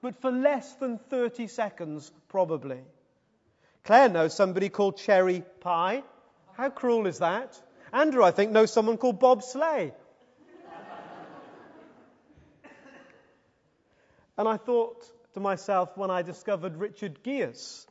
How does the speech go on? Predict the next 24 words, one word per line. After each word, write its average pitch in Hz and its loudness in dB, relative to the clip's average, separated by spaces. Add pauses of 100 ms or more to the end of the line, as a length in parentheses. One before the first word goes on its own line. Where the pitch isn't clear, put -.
(400)
uh, 139 -4 (380)
son's 143 -2
name, 147 -4 (440)
I 233 -12
thought, 330 -12
"So 403 -6
clever, 196 -2
so 370 -8
kind 294 0
of 254 -4
nice, 226 2 (240)
Homer." 185 0 (760)
And 240 2
then 220 2
there 202 2
was 185 -4
The 175 -8
Simpsons. 151 -10 (720)
And 180 -4
it 175 -6
took - -4
on 165 2
something 160 -2
altogether 147 -2